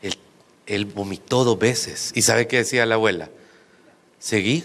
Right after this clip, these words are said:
hasta que te acabes las cuatro cajetillas. Hasta que te acabes". Mientras ella cultamente estaba sentada en la televisión viendo un programa edificante que se llamaba, era una novela que se llamaba Chica Italiana Viene a Casarse.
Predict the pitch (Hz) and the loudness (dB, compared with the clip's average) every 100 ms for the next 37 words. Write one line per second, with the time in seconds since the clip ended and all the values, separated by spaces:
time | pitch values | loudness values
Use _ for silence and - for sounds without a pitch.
0 | - - - 101 101 92 87 101 120 - | -4 -4 -2 0 -2 -2 0 0 0 -2
1 | 113 110 104 95 80 - 123 - - - | -2 -2 -6 -10 -12 -14 -16 -18 -16 -14
2 | - - - - - - - - - - | -12 -12 -14 -20 -20 -20 -20 -20 -20 -20
3 | - - - - 101 - 98 107 98 87 | -20 -20 -20 -10 -6 -4 -2 -2 0 0
4 | 92 110 131 139 123 117 110 110 117 165 | 0 0 0 2 2 2 2 4 4 2
5 | 190 - - _ - 139 131 - 98 110 | -2 -14 -20 _ -2 -2 -2 -2 -2 -2
6 | 151 170 147 - 117 123 - 101 95 - | -4 -6 -8 -2 0 0 -2 -6 -6 -2
7 | 135 180 196 185 - - 123 113 110 - | 0 2 0 -4 -12 -6 0 2 2 0
8 | 104 104 95 - 127 139 123 120 120 123 | 2 2 0 0 2 2 0 -4 -2 -4
9 | 120 117 101 101 113 113 - - - - | -2 0 2 2 2 -2 -6 -14 -10 0
10 | 120 107 95 123 - 131 139 117 101 - | 0 0 0 -2 0 -2 -4 -8 -10 -8
11 | 98 101 90 104 120 117 - - - 120 | -6 -4 0 2 2 0 -8 -20 -10 -4
12 | 120 110 98 104 104 - 95 92 95 95 | -2 -2 0 2 2 0 -4 -4 -6 -4
13 | - - 104 98 98 107 98 95 98 - | -2 0 0 0 2 2 2 0 0 0
14 | 90 87 85 - - | 0 2 4 4 0